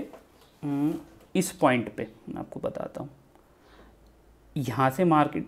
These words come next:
देखो ऐसा नहीं है कि मार्केट गिरेगा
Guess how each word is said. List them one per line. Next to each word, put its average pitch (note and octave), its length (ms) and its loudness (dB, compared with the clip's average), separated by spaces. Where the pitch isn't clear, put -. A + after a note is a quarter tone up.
देखो D3 320 6
ऐसा C#3+ 260 4
नहीं D3+ 200 10
है D#3+ 60 8
कि F3 60 4
मार्केट D3 480 4
गिरेगा C#3 480 6